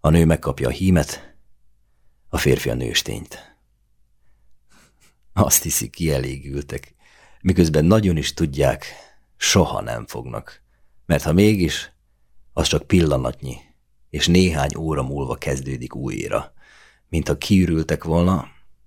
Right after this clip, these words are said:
de azt az ürességet azonnal megtölti a vágy.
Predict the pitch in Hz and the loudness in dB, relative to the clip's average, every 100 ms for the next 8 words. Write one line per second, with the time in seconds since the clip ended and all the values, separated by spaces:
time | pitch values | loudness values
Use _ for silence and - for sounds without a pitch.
0 | _ _ - 76 76 73 - 73 82 73 | _ _ -8 0 2 0 -4 0 0 2
1 | - 71 67 62 - - 80 73 73 71 | 2 2 -2 -8 -10 -4 -2 -2 -8 -8
2 | 76 71 71 71 - - 67 67 64 67 | -4 -4 -4 -6 -8 -10 -10 -8 -8 -4
3 | 65 64 - - - | -2 -2 -4 -10 -20